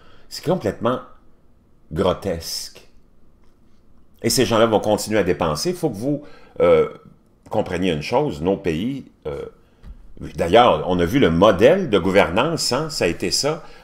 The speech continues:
Dans le fond, quand on disait qu'on veut répandre la démocratie, c'est qu'on voulait répandre le contrôle dans tous les pays,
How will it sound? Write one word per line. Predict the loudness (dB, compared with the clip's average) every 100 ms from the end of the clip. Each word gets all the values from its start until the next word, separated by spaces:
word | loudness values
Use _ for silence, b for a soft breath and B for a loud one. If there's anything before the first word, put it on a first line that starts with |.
| -4
Dans | -2
le |
fond, | -2 -4
quand | -2 -2
on | -4
disait | -4 -4 -4
qu'on | -4 -6
veut | -4 -2
répandre | 0 0 -2 -2
la | -4
démocratie, | -2 -4 -6 -10 -10
c'est | -12 -8
qu'on | -8
voulait | -6 -4 -4 b b b b b _ -8
répandre | -6 -2 -2 -2
le | -4
contrôle | -2 0 0 0 0 0
dans | -2 -6
tous | -6 -2
les | -2
pays, | 0 -2 -4 -8